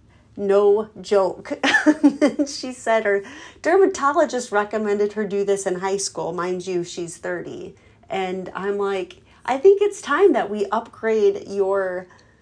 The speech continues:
your, uh, at-home care. People just don't know." I'm like, "Oh my God, that's just stripping," oh, anyways.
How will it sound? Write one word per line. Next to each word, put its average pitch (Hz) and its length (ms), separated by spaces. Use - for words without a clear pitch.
your, 208 380
uh, 196 260
at-home 262 640
care. 185 600
People 415 320
just 381 220
don't 349 300
know." 190 600
I'm 220 140
like, 240 200
"Oh 262 140
my 214 140
God, 233 220
that's 180 220
just - 320
stripping," 220 760
oh, 208 280
anyways. 175 800